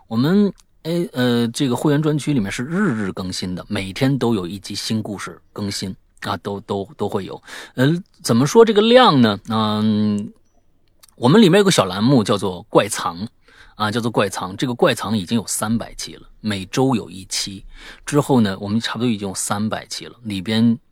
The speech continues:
嗯，都是这种十分钟左右的小故事，独立成章的。就这一个小栏目就够你听很长很长时间了，更别说一些其他的一些长篇的故事、短篇的故事，里面应有尽有。这里面百分之八十是面向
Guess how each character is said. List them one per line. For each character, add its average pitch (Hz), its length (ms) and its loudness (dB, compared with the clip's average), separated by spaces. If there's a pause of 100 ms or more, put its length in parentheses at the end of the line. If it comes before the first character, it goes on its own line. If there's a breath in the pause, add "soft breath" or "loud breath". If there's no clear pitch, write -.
(220)
嗯， 98 300 -6 (320)
都 120 160 0
是 90 340 -6
这 110 140 -4
种 92 360 -12
十 - 220 -4
分 127 200 0
钟 123 220 2
左 90 200 -8
右 98 140 -8
的 92 100 -14
小 - 260 -8
故 98 220 -14
事， - 160 -10 (400 loud breath)
独 101 180 -4
立 123 140 2
成 95 260 -8
章 101 240 -2
的。 85 80 -10
就 - 140 -2
这 170 160 6
一 101 280 0
个 170 200 6
小 101 180 -4
栏 92 220 -10
目 95 180 -8 (380 loud breath)
就 104 140 -6
够 131 220 2
你 87 120 -2
听 117 220 -4
很 92 200 -8
长 98 200 -10
很 92 100 -8
长 92 180 -18
时 - 140 -12
间 76 160 -20
了， - 140 -20
更 101 160 -6
别 98 120 -8
说 104 240 -4
一 92 40 -8
些 - 240 -10
其 - 160 -6
他 101 140 -6
的 95 60 -8
一 98 80 -8
些 - 140 -8
长 95 260 -8
篇 110 200 -4
的 104 100 -2
故 95 200 -14
事、 - 180 -16 (320 loud breath)
短 101 200 -6
篇 104 160 -6
的 101 120 -4
故 95 160 -16
事， - 220 -16
里 101 140 -14
面 101 300 -10
应 127 220 2
有 92 160 -4
尽 95 200 -10
有。 - 160 -16 (380 loud breath)
这 147 100 -2
里 139 60 2
面 131 100 4
百 - 160 -6
分 123 140 -2
之 127 80 -2
八 135 200 -2
十 107 160 -6
是 - 140 -10
面 104 200 -2
向 92 260 -6